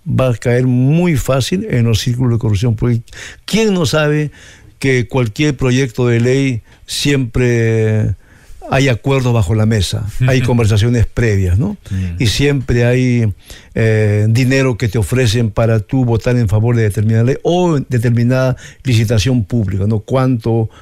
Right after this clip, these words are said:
Speaker 1: por ahí se va para la corrupción.
Speaker 2: Mm.
Speaker 1: Si un evangélico no tiene una solidez ética, si no sabe quién es, es muy posible que sea igual que otros políticos.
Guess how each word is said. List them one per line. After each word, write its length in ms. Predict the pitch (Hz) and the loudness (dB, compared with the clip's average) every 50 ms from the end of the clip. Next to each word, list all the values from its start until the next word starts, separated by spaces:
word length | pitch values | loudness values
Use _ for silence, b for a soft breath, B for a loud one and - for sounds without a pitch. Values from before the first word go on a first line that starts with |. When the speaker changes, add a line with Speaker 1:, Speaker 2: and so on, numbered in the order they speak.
| B B - | B B -6
Speaker 1:
por 180 | - 120 117 | -4 -2 0
ahí 140 | 117 120 120 | 2 0 0
se 140 | 107 - 113 | 0 0 0
va 160 | 107 113 113 | 0 0 0
para 180 | - 113 107 104 | 0 0 0 0
la 120 | 104 104 | 0 -2
corrupción. 580 | - - 98 98 95 - - - 107 - 131 - - - - | -2 -2 -4 -4 -4 -6 -6 -8 -8 -8 -10 -14 -18 -12 -8
Speaker 2:
Mm. 180 | 101 90 85 104 | -8 -8 -6 -4
Speaker 1:
Si 120 | - 180 | -2 0
un 80 | 190 202 | 0 0
evangélico 680 | 185 165 135 107 - 143 143 117 107 107 98 - 117 110 | 2 0 0 0 0 0 0 2 0 0 -2 0 0 2
no 480 | 113 117 127 139 143 135 127 117 110 101 - | 2 2 2 2 2 2 0 0 -2 -4 -4
tiene 300 | - 131 127 127 127 120 | -2 -2 0 0 0 0
una 240 | 120 123 127 127 117 | 0 0 0 0 0
solidez 480 | - - 104 107 113 117 113 98 - | 0 0 0 0 0 0 0 0 0
ética, 440 | 113 110 113 - 120 - 170 214 214 B B B B B | -2 -2 -2 -4 -6 -4 -6 -6 -6 B B B B B
si 160 | B - - | B -4 -2
no 160 | 120 123 131 117 | 0 0 0 0
sabe 360 | - 139 131 127 131 123 107 | 0 0 0 2 0 0 -2
quién 240 | - 131 123 127 139 | 0 -2 0 0 0
es, 260 | 156 165 - - - - | 0 -2 -4 -6 -8 -6
es 180 | - 120 - 180 | -4 -4 -2 -2
muy 340 | 175 175 170 165 156 139 | -2 0 0 2 0 0
posible 680 | 117 - - 120 107 - 131 131 127 123 123 127 123 110 B B B B B B B | -2 -2 -2 -2 -2 0 0 0 0 0 0 0 -2 -4 B B B B B B B
que 140 | - 127 110 | -4 -2 -2
sea 240 | - - 139 135 139 | 0 0 0 0 2
igual 420 | 131 120 110 120 127 131 127 107 | 2 0 0 2 0 0 0 -2
que 80 | - 123 | -2 -4
otros 220 | 110 120 120 101 | -2 -2 -2 -2
políticos. 580 | - - 110 104 101 92 - - 98 98 98 | 0 0 -2 0 0 -2 -4 -4 -8 -6 -6